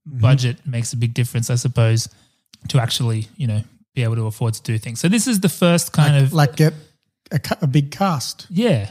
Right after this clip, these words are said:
Speaker 2: yeah, exactly.
Speaker 1: of professional actors.
Speaker 2: Yeah. So maybe, you know, like, a rapper might release a mixtape, but then he'll release the album.
Speaker 1: Ah, yeah.
Speaker 2: This is the, this is the album. This is his,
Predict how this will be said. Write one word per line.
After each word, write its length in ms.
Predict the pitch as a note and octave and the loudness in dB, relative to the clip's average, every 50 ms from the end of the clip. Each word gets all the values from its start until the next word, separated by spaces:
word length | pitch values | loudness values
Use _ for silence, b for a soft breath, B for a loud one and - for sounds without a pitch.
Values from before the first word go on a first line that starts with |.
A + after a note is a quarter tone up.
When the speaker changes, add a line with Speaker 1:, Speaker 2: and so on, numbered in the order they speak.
| - - | -12 -4
Speaker 2:
yeah, 340 | - G3+ A#3 F#3 B2 G#2 - - _ _ _ _ - | 0 2 2 2 2 0 -2 -8 _ _ _ _ -6
exactly. 440 | D3+ C#3 D3 E3 D#3+ - - - A#2 | -2 0 0 0 0 0 -2 -4 -4
Speaker 1:
of 120 | - - | -2 0
professional 500 | D3+ C#3 - D3+ D3 B2 - E3 D#3 D#3+ | 0 2 4 4 2 2 2 2 2 2
actors. 520 | F#3 F#3+ - _ C3 A#2+ A2+ A2 - - _ _ | 0 -2 -4 _ -4 -4 -4 -6 -10 -16 _ _
Speaker 2:
Yeah. 360 | F#3 A#3 A#3 D3+ G#2 G2+ - - _ | -2 0 2 2 0 -2 -4 -10 _
So 240 | - - F#3 F#3 F#3 | -4 0 2 4 6
maybe, 320 | F#3+ G#3 G#3+ A3 G3 G#3+ | 6 6 4 4 2 2
you 220 | G#3 G3+ G3+ F#3+ | 0 2 2 2
know, 200 | F3+ E3 D#3 D3+ | 4 4 4 4
like, 300 | D#3+ D#3+ D#3 D3+ C#3+ - | 2 2 2 2 2 2
a 100 | D3 C#3 | 0 0
rapper 300 | C#3 D3+ D#3 D3 - F3 | 2 2 2 2 2 2
might 200 | D3+ C#3+ C#3 C3+ C#3+ | 2 2 2 2 0
release 340 | C#3+ C#3 C3+ C3+ C3+ - - | 0 0 0 0 0 0 0
a 40 | |
mixtape, 520 | B2 B2+ C3+ C3+ - - - B2+ A2+ A2+ A#2 | 0 0 -2 -2 -4 -4 -2 -2 -2 0 -2
but 100 | B2 B2 | -2 -2
then 120 | B2+ B2 | 0 0
he'll 140 | C3 B2+ A#2 | 0 0 0
release 300 | A2+ A2+ A2+ A2 A2 - | 0 -2 -2 -2 -4 -6
the 160 | - - G#2+ G#2+ | -8 -12 -14 -14
album. 200 | G#2+ G2+ G#2 G#2+ C3+ | -14 -16 -18 -12 -8
Speaker 1:
Ah, 580 | C3 C3+ C3+ C3+ C3 C3 B2+ B2 A#2 A2 G#2 G2+ | -6 -4 -2 -2 0 0 0 0 0 -2 -2 -4
yeah. 60 | G#2 | -2
Speaker 2:
This 200 | G#2+ G#3+ - - | -2 -2 -2 -2
is 120 | A3+ G3 E3 | -2 -2 0
the, 160 | E3 F#3 G3 | 0 0 0
this 160 | G3+ G3 - G3 | 0 0 0 0
is 80 | E3+ D3+ | 0 2
the 160 | D3 C#3 C3+ | 4 4 4
album. 380 | C3 B2+ B2+ B2 B2+ G2+ G2 | 4 4 2 0 -4 -8 -10
This 160 | A2 D#3+ D#3+ E3 | -8 -6 -6 -4
is 200 | D3+ C3+ B2+ B2+ | -4 -4 -2 -2
his, 260 | B2 A#2+ A#2+ C3+ | -2 -4 -4 -8